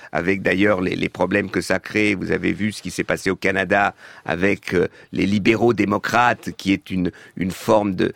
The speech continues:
social-démocratie libérale, Trudeau. Euh, je crois que la social-démocratie aujourd'hui, euh, doit, euh, arriver à, à reprendre, et c'est ce qui est intéressant d'ailleurs dans, dans, dans la démarche de,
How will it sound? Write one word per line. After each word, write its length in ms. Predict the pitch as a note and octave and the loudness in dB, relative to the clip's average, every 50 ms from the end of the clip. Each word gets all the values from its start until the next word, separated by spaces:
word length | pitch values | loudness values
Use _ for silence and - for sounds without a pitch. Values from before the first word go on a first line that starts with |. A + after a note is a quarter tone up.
| - - | -8 -10
social-démocratie 1040 | - - B2 A#2 - - B2 A2 F#2+ A#2 G#2 G2 F#2 - - F2 F#2 - - G2 | -2 0 0 0 2 2 2 2 2 0 0 0 -2 -2 -2 -4 -4 -2 -4 -4
libérale, 720 | F#2+ F#2+ F#2+ F2+ F#2 F#2 G2 A#2 C#3 D#3+ - - - - - | -2 -2 -2 0 0 2 2 2 2 2 2 0 0 -2 -2
Trudeau. 540 | - - - A2 G#2 C3 D#3+ G3 G3+ - - - - - - - - | -6 -2 -2 0 2 4 4 4 4 2 -2 -8 -20 -20 -20 -12 -2
Euh, 160 | - F#2 G2+ G2 | 2 2 2 4
je 140 | F#2+ C3 | 4 2
crois 240 | D3 - - D3 C#3+ | 2 4 4 2 2
que 80 | - B2 | 4 2
la 80 | A#2+ | 0
social-démocratie 1040 | G#2+ - D3 C#3 - - C#3+ C3+ A#2+ B2 A#2+ A#2+ A2+ - A#2 A#2 G#2+ - - A#2+ A2 G2 | 2 2 0 0 2 2 2 4 4 2 2 2 0 0 0 -2 -2 -2 -2 0 0 0
aujourd'hui, 800 | - G2+ G2 F#2 G2+ F2+ F#2+ F#2 A2 C3 D#3 F3+ A3+ A3+ A3 - - - - - - - - | 0 0 0 0 -2 -2 -2 -4 -2 0 2 2 2 2 0 -2 -6 -20 -20 -20 -16 -4 0
euh, 260 | A2 A2 G#2+ G#2 G#2 | 4 4 4 4 2
doit, 640 | G#2+ - G#2 A#2 B2+ C3+ D#3+ F3 F3 E3+ D#3+ C3 - - - _ - - - - - _ - - | -2 -4 -2 0 2 4 6 6 8 6 6 4 2 -2 -10 _ -20 -20 -20 -20 -20 _ -4 0
euh, 140 | - A#2 G#2+ - - - - | 2 2 2 2 -2 -4 0
arriver 840 | F#3+ D#3+ D#3 D3+ E3 F3 D#3 C3 B2 C3 D3 D#3 E3+ G3 A3 - G3 - - - - _ - | 0 2 2 2 2 0 0 0 2 2 6 6 6 6 4 2 -2 -4 -10 -20 -20 _ -6
à, 420 | - A2+ B2 A#2+ G#2+ - F#2 - A2 | 0 2 4 4 4 2 2 0 0
à 20 | A2 | 4
reprendre, 540 | A2+ C#3+ C#3 - - - D#3+ D#3 C3+ C3 - | 4 2 2 2 4 4 4 4 4 2 -2
et 140 | - - - | -6 -6 -4
c'est 180 | - - B2+ | -2 -2 -2
ce 80 | A#2+ - | -2 0
qui 80 | - | 0
est 100 | B2+ A2+ | 0 2
intéressant 680 | - B2+ A#2+ - B2+ A#2 A#2+ B2 A#2 - - C#3 B2+ A#2+ | 2 2 2 4 2 2 2 2 0 0 2 2 2 2
d'ailleurs 500 | A2+ F2+ F2 F2+ F#2 G2+ G#2 G#2 F#2 D2+ | 2 0 0 2 2 4 4 4 2 0
dans, 220 | D#2 - - - - | -2 -4 -4 -4 -4
dans, 240 | - - - B2 A#2 | -6 -6 -6 -6 -6
dans 200 | A2 A2 - - | -6 -6 -6 -4
la 120 | - - | -4 -4
démarche 540 | F2 G2 G#2 G#2 A2 A2 G#2+ G2 G2 G2+ G2 | -2 -2 -2 2 2 2 2 0 -2 -6 -4
de, 180 | G2+ F#2 F2+ | -2 -2 -2